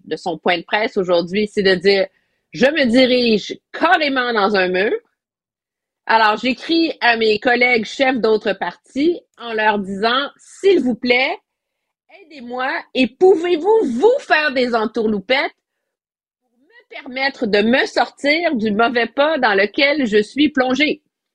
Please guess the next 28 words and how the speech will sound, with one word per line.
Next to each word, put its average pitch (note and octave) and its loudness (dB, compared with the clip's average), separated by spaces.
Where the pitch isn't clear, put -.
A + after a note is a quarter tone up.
Parce - -20
que B3+ -4
Paul - -4
Saint-Pierre E4 2
Plamondon A#3+ 2
est G3+ 2
quand C#4+ 2
même C#4 0
pris F4 2
avec G3 0
la F#3 0
lettre, F#3 0
là, C4+ 2
du A3+ -2
secrétaire G#3 -2
général F#3+ 0
de D3+ 2
l'Assemblée F3 -2
nationale G#3 0
qui G#3+ -14
dit, F3+ -2
écoutez, A3+ 0
il D#3+ -4
dit... G3+ -2
La E3 0
pratique, D4 0
la G3+ 4
loi, A3+ 4